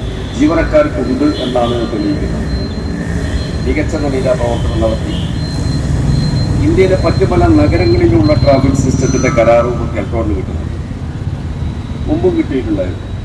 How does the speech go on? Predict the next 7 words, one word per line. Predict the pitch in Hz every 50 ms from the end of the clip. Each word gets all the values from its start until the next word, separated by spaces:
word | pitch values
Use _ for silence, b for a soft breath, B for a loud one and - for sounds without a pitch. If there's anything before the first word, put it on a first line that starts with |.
| - - - - - - - - 226
ഞാൻ | 247 285 302 294
വ്യവസായ | 294 285 - - 302 302 -
മന്ത്രിയായിരുന്ന | - 208 - 143 143 139 135 139 131
കാലത്ത് | 123 117 117 - - 127 - - - - - - - - - - - - - - - - - - - - - - - -
കൽക്കത്തയിലും | - - - - - 170 - 175 175 175 175 180 185 - - - -
പൂനെയിലും | 294 320 185 190 190 185 170 127 107 - - - 123
നഗരത്തിന് | 131 143 156 156 151 - 156 151 151